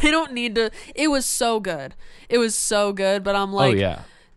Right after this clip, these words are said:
Speaker 1: "Do
Speaker 2: I
Speaker 1: I
Speaker 2: didn't
Speaker 1: need to watch that again?" Like,
Speaker 2: I felt
Speaker 1: I,
Speaker 2: like
Speaker 1: uh,
Speaker 2: Hereditary was a big win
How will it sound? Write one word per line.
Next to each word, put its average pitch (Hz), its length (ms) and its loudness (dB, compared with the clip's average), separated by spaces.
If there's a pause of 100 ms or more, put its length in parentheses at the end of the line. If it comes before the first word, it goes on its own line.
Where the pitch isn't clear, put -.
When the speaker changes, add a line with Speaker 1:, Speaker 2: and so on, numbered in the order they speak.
Speaker 1:
"Do 180 80 0
Speaker 2:
I 240 40 4
Speaker 1:
I 269 220 4
Speaker 2:
didn't 269 120 0
Speaker 1:
need 233 260 -4
to 233 120 0
watch 185 400 -2
that 220 180 -2
again?" 226 640 -4
Like, 190 160 0
Speaker 2:
I 135 80 2
felt 180 300 2
Speaker 1:
I, - 40 0
Speaker 2:
like 151 320 2
Speaker 1:
uh, 226 240 -4 (480)
Speaker 2:
Hereditary 113 1300 0 (140)
was 107 240 -2
a 98 60 -2
big 98 200 -2
win 95 560 -6